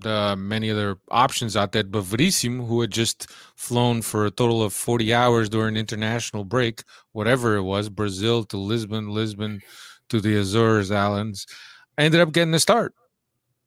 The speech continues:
instead of Otamendi. Uh, Cristiano, do you think it was because, uh, P-, Veríssimo had one, had one less game than Otamendi? Well,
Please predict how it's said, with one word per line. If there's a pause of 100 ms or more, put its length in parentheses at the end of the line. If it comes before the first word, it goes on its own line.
(220)
instead
of
Otamendi. (680)
Uh,
Cristiano,
do
you
think
it
was
because,
uh, (520)
P-,
Veríssimo
had
one, (280)
had
one (200)
less
game
than
Otamendi?
Well,